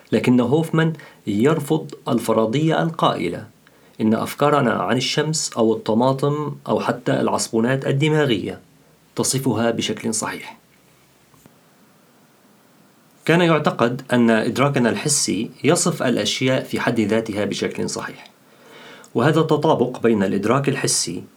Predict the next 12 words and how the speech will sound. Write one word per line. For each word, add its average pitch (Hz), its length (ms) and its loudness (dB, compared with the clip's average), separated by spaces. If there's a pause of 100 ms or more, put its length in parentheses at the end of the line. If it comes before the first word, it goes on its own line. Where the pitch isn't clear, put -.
والواقع 101 640 0 (420)
ناتج 160 420 2
عن 110 160 2
عملية 107 400 2
تطور 92 600 -2 (120)
طويلة 139 400 0 (380)
شكلت 104 540 -2 (200)
إدراكنا 113 640 -2
الحسي 143 580 -2 (100)
ليتناسب 107 640 0 (180)
مع 95 340 -4
الواقع. 90 340 -6